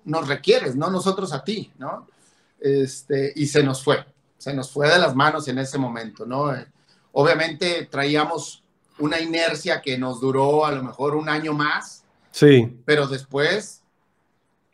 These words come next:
Speaker 1: fue donde nos empezamos a preguntar, "¿Qué pasó? ¿Dónde están todos? ¿A dónde
Speaker 2: Claro.
Speaker 1: se fueron? ¿En qué
Speaker 2: Claro.
Speaker 1: momento nos rebasaron?". Este,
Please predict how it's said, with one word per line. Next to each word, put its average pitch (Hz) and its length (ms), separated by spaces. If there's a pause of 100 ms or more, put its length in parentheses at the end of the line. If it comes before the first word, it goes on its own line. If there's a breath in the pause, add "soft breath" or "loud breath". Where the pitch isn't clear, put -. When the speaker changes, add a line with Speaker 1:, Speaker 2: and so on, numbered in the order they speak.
Speaker 1:
fue 147 240
donde 175 200
nos 151 140
empezamos 143 420
a 151 100
preguntar, 143 500
"¿Qué 151 100
pasó? 170 360
¿Dónde 151 240
están 180 260
todos? 269 460 (320)
¿A 131 100
dónde 135 160
Speaker 2:
Claro. 117 220
Speaker 1:
se - 40
fueron? 208 500 (320)
¿En 143 180
qué 175 120
Speaker 2:
Claro. 208 160
Speaker 1:
momento 202 360
nos 190 180
rebasaron?". 160 840
Este, 127 600